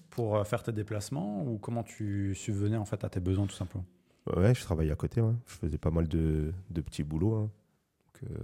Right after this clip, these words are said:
Speaker 2: c'était un peu compliqué parce que les boulots, euh, plus les entraînements, parce que même en Europe, je m'entraînais pour préparer mes combats, je m'entraînais quatre à cinq heures, euh, par jour. Donc, caser quatre à cinq heures par jour, euh,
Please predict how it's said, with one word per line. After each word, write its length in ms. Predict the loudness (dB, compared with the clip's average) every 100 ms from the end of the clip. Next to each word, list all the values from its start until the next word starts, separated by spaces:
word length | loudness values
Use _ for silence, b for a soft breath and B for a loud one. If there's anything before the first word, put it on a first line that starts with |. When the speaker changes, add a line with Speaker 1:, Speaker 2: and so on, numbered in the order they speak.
| -10
Speaker 2:
c'était 220 | -8 -8
un 40 |
peu 120 | -6 -8
compliqué 500 | -8 -10 -6 -2 -2
parce 180 | -2
que 240 | -8 -6 -6 -8 b b b b _
les 80 | -6
boulots, 420 | -2 0 2 4
euh, 360 | 2 2 0 -2
plus 320 | -2 -4 -2
les 120 | 0
entraînements, 440 | 0 -2 0 0 0
parce 140 | -4
que 100 | -2
même 260 | 0 2 2
en 80 |
Europe, 300 | 4 4 4
je 100 | 2
m'entraînais 440 | -2 -4 -2 -2 -2
pour 180 | -4 -8
préparer 320 | -6 -4 -4
mes 100 | -6
combats, 240 | -2 0
je 80 | 0
m'entraînais 460 | -2 -8 -6 -6 -8 B B B
quatre 260 | -4 -4 -4
à 20 |
cinq 240 | -6 -4 -2
heures, 140 | -2
euh, 100 | -4
par 200 | -4 -4
jour. 280 | 0 0 -2 b b b b
Donc, 180 | -8 -4
caser 260 | 0 0 0
quatre 240 | -2 -2
à 40 | -4
cinq 200 | -4 -6
heures 120 | -6
par 180 | -6 -6
jour, 320 | -2 0
euh, 80 | 0